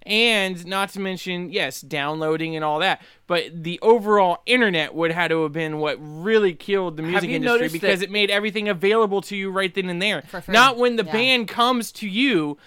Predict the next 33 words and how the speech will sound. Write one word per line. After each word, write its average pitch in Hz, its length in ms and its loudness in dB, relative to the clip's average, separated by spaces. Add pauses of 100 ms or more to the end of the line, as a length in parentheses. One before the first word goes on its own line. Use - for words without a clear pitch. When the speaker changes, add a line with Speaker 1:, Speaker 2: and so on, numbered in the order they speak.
(120)
Speaker 1:
in 214 220 2
your 208 160 0
city 185 580 -4 (240)
to 208 140 -2
buy 190 840 0
the 170 220 -6
record 170 420 -2
the 151 60 -10
first 165 280 -8
time, 165 280 -6
or 233 320 2 (260)
be 196 100 -4
like, 208 280 2
"Hey, 240 500 -2 (220)
Tower 226 400 0
Records," 220 640 -2
if 175 180 -8
you 190 80 -8
had 208 200 0
a 202 60 -4
Tower 185 300 -2
Records 165 340 -6
or 160 60 -6
Dimple 208 380 -6
Records, 196 400 -6 (300)
"Hey, 226 200 -2
can 175 240 -8
you 208 120 -6
order 247 420 -2
this 202 240 -2
record 190 500 -4
so 185 140 -10
that, 190 240 -6